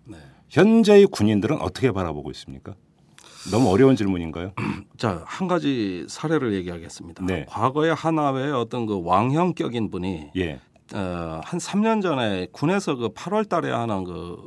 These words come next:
Speaker 1: 을지 군사 연습 있어요.
Speaker 2: 예, 예,
Speaker 1: 을지
Speaker 2: 예.
Speaker 1: 포커스.
Speaker 2: 예.
Speaker 1: 요즘은 프리덤 가디언이라고 하는데
Speaker 2: 예.
Speaker 1: 여기 강평 시간에 와서 뭐라 그랬냐면 이분이 이렇게 얘기를 합니다.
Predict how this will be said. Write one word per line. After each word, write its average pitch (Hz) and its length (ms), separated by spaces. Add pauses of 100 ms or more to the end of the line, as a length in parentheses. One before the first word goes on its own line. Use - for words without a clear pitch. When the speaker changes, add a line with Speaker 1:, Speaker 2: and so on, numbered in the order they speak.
Speaker 1:
을지 175 360
군사 147 340
연습 104 260
있어요. 143 200
Speaker 2:
예, - 20
예, 117 40
Speaker 1:
을지 95 200
Speaker 2:
예. 80 60
Speaker 1:
포커스. - 460
Speaker 2:
예. - 60
Speaker 1:
요즘은 156 400
프리덤 165 380
가디언이라고 101 640
하는데 82 260
Speaker 2:
예. - 200 (560)
Speaker 1:
여기 165 280
강평 117 460
시간에 175 380
와서 107 260
뭐라 107 280
그랬냐면 85 760 (460)
이분이 160 360
이렇게 117 300
얘기를 87 220
합니다. 80 240